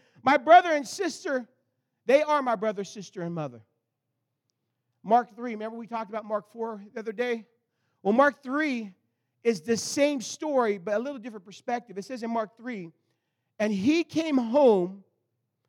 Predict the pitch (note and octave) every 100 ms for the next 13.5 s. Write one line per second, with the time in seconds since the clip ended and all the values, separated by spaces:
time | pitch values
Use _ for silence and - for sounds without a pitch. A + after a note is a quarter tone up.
0 | _ - G#3+ G#3+ - A#3+ A#3+ B3 F3+ G#3+
1 | G3 F#3 D3+ _ _ F3+ E3+ G3 D3+ D#3
2 | - G3 F3+ D#3+ - F3+ F3 - G3 E3
3 | F#3 D#3 E3 D3 G#2+ A2+ _ _ _ _
4 | _ _ _ _ _ C#4 G#4+ A#4+ F4 F#3+
5 | G#3 G3 G#3 G#3 G3 F3 E3+ G3+ F#3 F3
6 | F3+ E3+ D#3 D#3+ E3+ E3+ D#3+ - _ _
7 | - G#3 E3+ F3 F3 - E3 E3+ F#3 A#3
8 | F#3 D3 A#2+ D3+ A3+ _ _ _ _ _
9 | _ _ _ _ _ _ _ _ _ _
10 | _ _ _ _ _ _ - A#3 D4 C#4
11 | C4+ B3 A3 A#3 A#3+ A3 G#3+ E3 E3+ G3+
12 | G#3 A3 G#3 F#3+ F#3 C#3 - E3 D3 D#3
13 | E3+ D#3 D#3+ D#3 A#2+